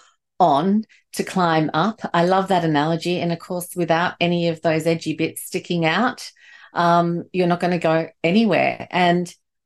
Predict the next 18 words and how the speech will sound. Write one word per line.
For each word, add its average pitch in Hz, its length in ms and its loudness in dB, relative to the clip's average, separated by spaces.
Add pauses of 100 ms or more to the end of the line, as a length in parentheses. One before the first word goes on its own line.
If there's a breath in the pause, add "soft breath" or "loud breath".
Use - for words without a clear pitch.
(140)
I 196 120 2
agree 190 320 2
with 180 140 -8
you 160 100 -2
entirely. 165 560 -2
I 151 120 -6
think 160 300 -10
some 156 200 -6
of 151 100 -6
our 147 200 -6 (100)
best - 360 -4
relationships 143 800 -8
are 147 140 -2
not 147 360 -4
perfect - 520 -14
by 131 200 -2
any 143 300 -4
means. 120 500 -12